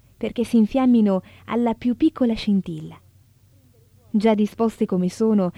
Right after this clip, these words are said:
a prendere fuoco per trovarsi sole con Dio, lontane da ogni oggetto esteriore. Dunque, immaginate che dentro di voi vi sia un palazzo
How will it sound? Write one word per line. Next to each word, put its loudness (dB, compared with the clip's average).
a -12
prendere 4
fuoco -2
per -4
trovarsi -4
sole -2
con -4
Dio, -6
lontane 0
da 0
ogni 2
oggetto -2
esteriore. -6
Dunque, 0
immaginate 2
che -2
dentro 2
di -4
voi -4
vi -2
sia -4
un -2
palazzo -6